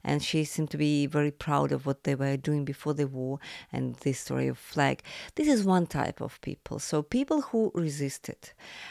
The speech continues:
But at the same time, we were lucky to find people who were, who were living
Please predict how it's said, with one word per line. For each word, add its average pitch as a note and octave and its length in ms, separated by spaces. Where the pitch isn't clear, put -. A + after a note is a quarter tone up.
But - 160
at G3 60
the F#3+ 80
same F4 260
time, A3+ 400
we G#3+ 140
were F#3 480
lucky F#3 520
to G3+ 240
find F3+ 600
people F#3+ 400
who - 220
were, F3 540
who - 140
were E3+ 120
living F3+ 380